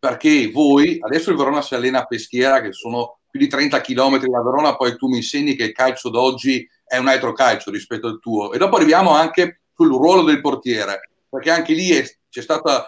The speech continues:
un'evoluzione incredibile di, di questo delicatissimo ruolo. Ma parlando proprio del tifoso, Fabrizio, eh, io mi ricordo all'antistadio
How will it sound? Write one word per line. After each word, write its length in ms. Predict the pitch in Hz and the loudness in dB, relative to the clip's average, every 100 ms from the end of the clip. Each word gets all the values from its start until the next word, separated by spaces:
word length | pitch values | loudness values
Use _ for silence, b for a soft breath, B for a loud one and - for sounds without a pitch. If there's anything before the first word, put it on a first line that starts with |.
| B - | B -6
un'evoluzione 920 | 151 160 131 135 120 - 147 151 135 | 0 0 0 -2 -2 -2 0 0 0
incredibile 840 | 127 123 120 117 104 95 98 98 | -4 -6 -6 -6 -8 -8 -8 -8
di, 280 | 95 98 101 | -8 -12 -12
di 100 | 104 | -8
questo 460 | 135 139 - 123 110 | -6 -4 -2 -2 0
delicatissimo 840 | 135 131 123 117 160 - 110 107 | -2 -2 -2 -4 -4 -6 -6 -6
ruolo. 460 | 104 101 95 - - _ _ | -2 -2 -2 -4 -10 _ _
Ma 120 | 156 | -2
parlando 280 | - 254 156 | 0 0 0
proprio 220 | 147 143 | 0 0
del 180 | 127 123 | 0 -2
tifoso, 680 | 123 - 120 107 104 98 | -6 -4 -2 -2 -2 -6
Fabrizio, 680 | 95 110 123 123 - 101 - _ _ | -6 -6 -6 -6 -6 -8 -8 _ _
eh, 300 | - 113 110 - _ | -8 -8 -8 -14 _
io 120 | - | -4
mi 60 | 170 | -2
ricordo 640 | 131 156 151 156 165 160 | 0 2 2 2 2 0
all'antistadio 1400 | 131 131 131 147 151 139 135 - 135 123 120 120 139 - | 2 0 0 0 -2 -6 -10 -4 2 2 2 0 -2 -4